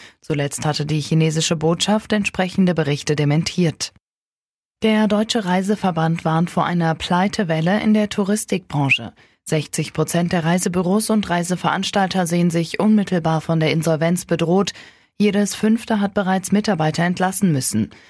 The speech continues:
Das geht aus einer Umfrage hervor, die der D R V unter seinen Mitgliedern durchgeführt hat und die Bild am Sonntag vorliegt. Achtzig Prozent der Unternehmen mussten bereits staatliche Hilfen beantragen.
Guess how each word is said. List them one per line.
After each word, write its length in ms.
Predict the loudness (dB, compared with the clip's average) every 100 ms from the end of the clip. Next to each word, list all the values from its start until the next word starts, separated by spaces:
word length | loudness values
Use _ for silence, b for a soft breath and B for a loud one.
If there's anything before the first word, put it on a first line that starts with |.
| B
Das 180 | -6 -2
geht 160 | -2 -2
aus 140 | -2
einer 260 | 0 0 2
Umfrage 460 | 2 2 0 0
hervor, 480 | 2 0 0 0 0
die 200 | 0 0
der 280 | 0 0 0
D 200 | 0 0
R 160 | 0 -2
V 360 | 0 2 2
unter 320 | 2 0 2
seinen 280 | 0 2 4
Mitgliedern 540 | 2 0 0 0 2 2
durchgeführt 580 | 0 0 -2 0 0
hat 220 | 0 -2 B B B B
und 240 | -2 0
die 160 | 2 2
Bild 240 | 2 0
am 140 | 0 0
Sonntag 420 | 0 0 -4 -2
vorliegt. 560 | -2 0 -2 -4 -12 b b b _
Achtzig 420 | -6 -4 -6 -4
Prozent 380 | -2 -2 0 0
der 100 | 0
Unternehmen 560 | -2 0 2 4 4 4
mussten 340 | 2 2 0
bereits 360 | 2 0 -2 -2
staatliche 500 | -2 -2 -2 -2 0
Hilfen 400 | 2 2 2 2
beantragen. 640 | 0 -2 -4 -6 -4 -6